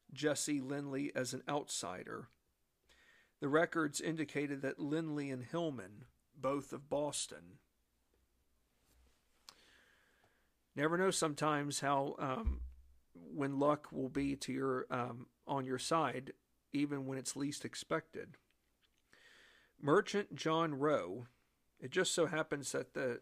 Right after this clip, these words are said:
uh, that Merchant John Rowe, whom we've, uh, talked about quite a bit, it just so happens, folks, that he is friends with Captain Thomas Preston,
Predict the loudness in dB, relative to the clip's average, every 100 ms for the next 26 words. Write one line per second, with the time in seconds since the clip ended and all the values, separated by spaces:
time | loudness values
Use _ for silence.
0 | -4 -4 -4 -4 -4 0 2 2 0 -6
1 | -2 0 0 2 2 2 0 -4 -6 -4
2 | -4 -2 0 -2 -2 0 0 0 -4 -4
3 | -4 -4 -4 -2 0 0 0 _ _ -20
4 | -20 _ _ _ _ _ _ _ _ _
5 | _ _ _ _ -8 -8 _ _ 0 0
6 | 4 4 4 0 -2 0 0 0 0 -4
7 | -2 -2 -2 0 0 0 -4 -6 -8 -4
8 | -4 -6 -12 -8 -4 -2 -2 -6 -8 -4
9 | -2 0 -4 -8 -12 -14